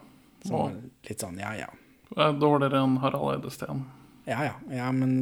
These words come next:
Speaker 1: eh, det
Speaker 2: Og
Speaker 1: f-, men når vi ser det i Norge, så er det liksom, det er lettere å forstå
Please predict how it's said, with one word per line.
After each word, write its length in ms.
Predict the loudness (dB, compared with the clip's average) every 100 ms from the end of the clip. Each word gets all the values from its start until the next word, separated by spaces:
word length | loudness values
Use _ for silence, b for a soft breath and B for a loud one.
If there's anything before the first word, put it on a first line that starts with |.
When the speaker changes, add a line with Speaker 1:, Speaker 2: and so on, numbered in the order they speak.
| 4
Speaker 1:
eh, 200 | 4 4
det 240 | 4 4 6
Speaker 2:
Og 240 | 6 6
Speaker 1:
f-, 240 | 4 6
men 260 | 6 6 6
når 140 | 6 6
vi 80 | 4
ser 200 | 4 4
det 80 | 6
i 60 |
Norge, 280 | 4 2 0
så 140 | 0 0
er 140 | 0
det 80 | -2
liksom, 320 | -4 -4 -4 -6 -8 -12 _ _ _
det 140 | 2
er 60 | 2
lettere 320 | 2 -2 -6
å 20 |
forstå 320 | -4 -4 -2